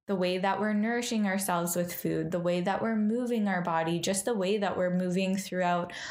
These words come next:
our daily life and the things that we're doing, we wanna make sure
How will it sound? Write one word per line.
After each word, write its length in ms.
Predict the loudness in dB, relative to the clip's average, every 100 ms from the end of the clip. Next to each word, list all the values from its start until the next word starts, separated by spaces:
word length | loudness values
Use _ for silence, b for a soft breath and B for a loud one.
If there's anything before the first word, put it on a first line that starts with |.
| B B -2
our 440 | 0 2 2 -2
daily 420 | -2 0 0 0
life 800 | -2 0 0 2 0 -2 -4 -8 -4
and 320 | 2 2 2
the 80 | 0
things 320 | 0 0 2
that 140 | 2 2
we're 140 | -2
doing, 480 | 0 0 2 0 -4 -8 _ _ _ -10 -8 -4
we 80 |
wanna 260 | 0 0 0
make 280 | 0 -2 -4
sure 560 | -2 0 2 0 -2